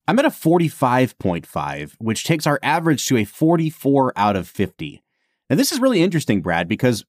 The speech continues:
we have acknowledged these are not his most well-regarded films. This is movie five through nine for him, and even that's kind of debatable.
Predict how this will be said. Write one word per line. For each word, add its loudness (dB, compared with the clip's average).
we 0
have 0
acknowledged 0
these 2
are 2
not 0
his -2
most 2
well-regarded 0
films. -2
This 0
is 0
movie 2
five -2
through 0
nine 0
for -10
him, -10
and -4
even 2
that's 0
kind -2
of -4
debatable. -4